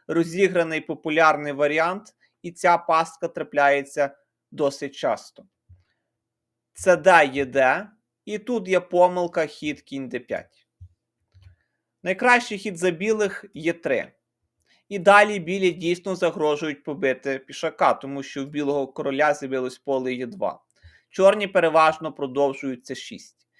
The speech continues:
І ще може бути тут дуже багато теорій. Розглядаємо пастку,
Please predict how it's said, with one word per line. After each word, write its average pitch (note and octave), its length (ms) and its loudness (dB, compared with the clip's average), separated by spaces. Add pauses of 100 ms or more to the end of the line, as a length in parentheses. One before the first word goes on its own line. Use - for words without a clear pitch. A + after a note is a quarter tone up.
(100)
І G3 100 -6
ще G#3 200 4
може F3+ 300 0
бути D#3 280 -6
тут C#3+ 180 -10
дуже E3 240 -4
багато B2+ 460 -2
теорій. G#2+ 600 -8 (800)
Розглядаємо D#3+ 800 2
пастку, D#3+ 720 0